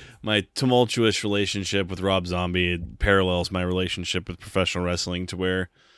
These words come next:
it's like an abusive relationship. I just think he's gonna change and be better. And I just go back and it's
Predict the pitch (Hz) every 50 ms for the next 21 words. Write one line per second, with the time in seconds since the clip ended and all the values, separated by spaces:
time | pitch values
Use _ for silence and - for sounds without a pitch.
0 | _ _ _ _ _ - - - - - - - - - _ _ - _ - -
1 | 196 - - _ _ - - _ _ _ - 110 98 - 117 110 107 92 104 98
2 | 92 90 95 101 95 - 104 92 90 90 87 87 87 87 - - 85 82 - 85
3 | 82 - 90 90 85 87 - - - 95 90 - - 92 85 82 90 87 85 82
4 | - - 90 85 85 85 85 87 85 85 87 87 90 87 85 87 92 95 85 82
5 | 85 90 98 101 95 - 160 - - 95 92 92 95 92 - - 95 95 95 85
6 | 92 95 92 95 - - 95 87 85 - - - - -